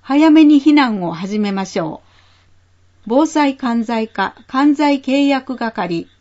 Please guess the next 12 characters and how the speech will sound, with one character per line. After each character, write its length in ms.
池 320
田 140
智 300
康。 460
火 140
災 320
の 260
放 300
送 280
内 300
容 340
を 80